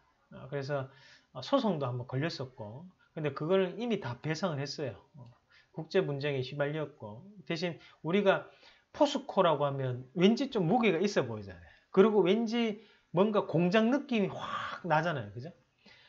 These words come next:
근데 이 포스코 계열사들이 대부분 다 좀 그렇습니다. 우직한 느낌도 나고 뭔가 좀 무거운 느낌도 나고 뭔가 힘이 좀 셀 것 같고 그죠? 왠지 공장과 어울리는 기업이에요.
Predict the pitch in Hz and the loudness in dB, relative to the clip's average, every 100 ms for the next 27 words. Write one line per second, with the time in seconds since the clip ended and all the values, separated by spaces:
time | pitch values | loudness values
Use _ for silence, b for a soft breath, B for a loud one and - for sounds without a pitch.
0 | B 240 240 247 - 392 - 285 - 170 | B 2 4 2 2 2 2 -4 -2 2
1 | 190 202 180 170 151 233 277 220 190 - | 2 2 0 -2 2 2 4 0 0 -2
2 | 156 190 220 170 143 151 190 196 233 233 | 0 0 0 -4 -2 -2 -2 -4 -2 -2
3 | 254 226 185 165 165 170 180 160 233 208 | -2 -2 -2 0 0 0 0 0 0 0
4 | 190 180 147 196 254 208 190 190 165 156 | -2 -2 -2 2 2 2 0 -2 -4 -4
5 | 156 156 156 254 247 - 311 330 233 190 | -4 -4 -2 0 0 -2 -2 -2 -2 -4
6 | 202 196 185 143 - 117 - _ _ b | -2 -2 -2 -2 -4 -8 -10 _ _ b
7 | b b _ 196 233 B B 185 269 285 | b b _ 0 0 B B 8 8 6
8 | - 180 214 339 339 247 185 202 240 294 | 4 4 6 6 8 8 10 8 8 2
9 | 240 180 - 180 123 110 | 2 -2 0 0 0 -6